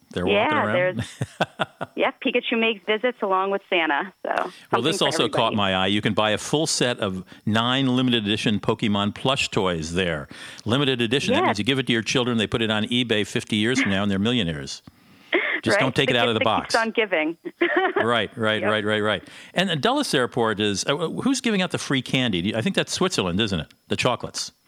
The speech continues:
Speaker 2: Switzerland, yes, Zurich. Zurich
Speaker 1: Zurich,
Speaker 2: Airport,
Speaker 1: yeah.
Speaker 2: free Swiss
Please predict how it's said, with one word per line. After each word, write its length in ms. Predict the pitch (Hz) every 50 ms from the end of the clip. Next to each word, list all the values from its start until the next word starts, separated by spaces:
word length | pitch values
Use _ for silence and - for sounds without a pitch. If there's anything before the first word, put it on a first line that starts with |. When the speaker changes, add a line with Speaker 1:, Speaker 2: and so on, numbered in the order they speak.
| _ -
Speaker 2:
Switzerland, 420 | 285 302 - - 190 170 160 165 175
yes, 180 | 196 196 175 - _
Zurich. 340 | 202 208 208 180 147 147 - _ - _
Zurich 220 | - 180 180 185
Speaker 1:
Zurich, 280 | 185 185 185 139 107 -
Speaker 2:
Airport, 440 | 185 175 175 - - 175 170 160 -
Speaker 1:
yeah. 160 | - _ _
Speaker 2:
free 240 | - 220 220 226 - _ _
Swiss 200 | - 220 214